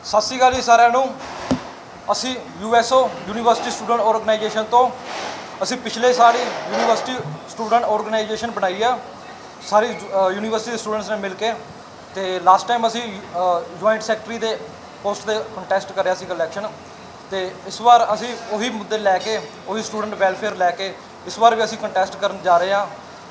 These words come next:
ਅਸੀਂ ਜੋ ਸਟੂਡੈਂਟ ਪੋਲਿਟਿਕਸ, ਜੋ ਐਕਚੁਅਲ 'ਚ ਸਟੂਡੈਂਟ ਪੋਲਿਟਿਕਸ ਹੁੰਦੀ ਹੈ, ਉਸ ਨੂੰ ਅਸਲ ਦੁਆਰਾ ਫਿਰ ਉਹ ਲਿਆਉਣਾ ਚਾਹੁੰਦੇ ਹਾਂ। ਜੋ ਸਟੂਡੈਂਟ ਪੋਲਿਟਿਕਸ ਦੇ ਵਿੱਚ ਪੋਲੀਟੀਕਲ ਪਾਰਟੀਆਂ ਦੀ ਇੰਟਰਫੇਰੈਂਸ,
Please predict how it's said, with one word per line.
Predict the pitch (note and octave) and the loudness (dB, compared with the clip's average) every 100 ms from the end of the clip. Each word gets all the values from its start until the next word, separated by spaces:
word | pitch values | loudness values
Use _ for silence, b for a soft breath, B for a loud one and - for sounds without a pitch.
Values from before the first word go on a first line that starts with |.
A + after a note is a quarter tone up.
| - | -2
ਅਸੀਂ | A#3 | -2
ਜੋ | - A#3+ B3 | 2 2 2
ਸਟੂਡੈਂਟ | B3 - G#3+ A3 A3+ | 0 -6 0 2 2
ਪੋਲਿਟਿਕਸ, | A3+ G#3 G#3 - - A#3 | 0 -2 -2 -4 -4 -4
ਜੋ | G3 - - - - | -4 -6 0 0 2
ਐਕਚੁਅਲ | G#3 - C4+ | -2 -2 -6
'ਚ | B3+ | -8
ਸਟੂਡੈਂਟ | G#3+ - A3 A3 | -12 -8 -4 -2
ਪੋਲਿਟਿਕਸ | G#3 F#3+ G#3+ - | -2 -6 -6 -8
ਹੁੰਦੀ | F#3+ E3+ G#3 | -8 -6 -2
ਹੈ, | A#3 A3+ - - - - | -2 -4 -10 -18 -18 -4
ਉਸ | A3+ B3 | 0 2
ਨੂੰ | C4 C4 B3+ - - A3 | 2 0 -2 -10 0 2
ਅਸਲ | C4 B3 | 2 0
ਦੁਆਰਾ | G3 F#3 G#3 A3+ | 0 4 6 8
ਫਿਰ | A3+ G#3+ | 6 2
ਉਹ | A3 A#3 | 0 0
ਲਿਆਉਣਾ | G#3+ G3+ F3 | 2 2 2
ਚਾਹੁੰਦੇ | F3+ F#3+ G3+ | 2 0 0
ਹਾਂ। | G#3 D#3+ | -2 -2
ਜੋ | G#3 | -2
ਸਟੂਡੈਂਟ | A3+ G#3+ G#3+ A#3 A#3+ - - - | -2 -4 -2 0 0 -2 -12 -6
ਪੋਲਿਟਿਕਸ | G3+ G3+ G#3+ A3 | -4 -4 -8 -6
ਦੇ | A3+ | -4
ਵਿੱਚ | G#3+ G#3+ B3 A#3+ - - - - - | -4 -2 -2 -2 -4 -16 -18 -16 -8
ਪੋਲੀਟੀਕਲ | G#3+ A#3+ A3 | -6 -4 -4
ਪਾਰਟੀਆਂ | A3+ F#3+ F3+ G#3 | 2 2 2 -2
ਦੀ | G#3+ A3+ - G3+ | -4 -8 -12 -12
ਇੰਟਰਫੇਰੈਂਸ, | G3 A3 G3+ G#3 G#3+ G#3 | -6 -6 -4 -2 -2 -4